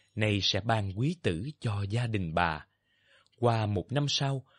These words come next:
quả nhiên sinh được con trai, đặt tên là Thiên Tích. Vừa mười tám tuổi đã đỗ kỳ thi hương, năm sau đỗ tiếp kỳ thi hội. Lời bàn. Trong kinh dạy rằng, những kẻ tà dâm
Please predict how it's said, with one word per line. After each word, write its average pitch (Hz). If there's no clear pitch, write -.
quả 107
nhiên 175
sinh 165
được 92
con 123
trai, 120
đặt 113
tên 170
là 92
Thiên 127
Tích. 220
Vừa 127
mười 123
tám 160
tuổi 117
đã 104
đỗ 101
kỳ 92
thi 117
hương, 120
năm 110
sau 104
đỗ 98
tiếp 226
kỳ 110
thi 170
hội. 95
Lời 95
bàn. 87
Trong 190
kinh 170
dạy 85
rằng, 87
những 110
kẻ 110
tà 101
dâm 156